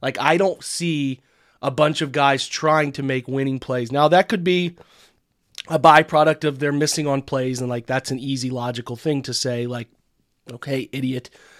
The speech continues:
they're missing plays," so you could say they're not making the winning plays, they're not trying. But, like, I just think that,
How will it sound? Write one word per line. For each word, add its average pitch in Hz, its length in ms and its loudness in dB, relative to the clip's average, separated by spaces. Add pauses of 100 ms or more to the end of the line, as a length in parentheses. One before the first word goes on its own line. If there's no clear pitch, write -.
(140)
they're 147 120 2
missing 147 380 2
plays," 123 300 -4
so 127 80 -4
you 127 140 -4
could 120 160 -8
say 131 140 -2
they're 120 120 -4
not 120 180 -4
making 123 260 -6
the 113 80 -8
winning 123 260 -4
plays, 117 240 -10
they're 120 80 -8
not 113 200 -10
trying. 156 320 2
But, 127 100 -2
like, 131 160 -2 (300)
I 170 180 6
just 208 220 -4
think 180 200 -2
that, 151 220 -2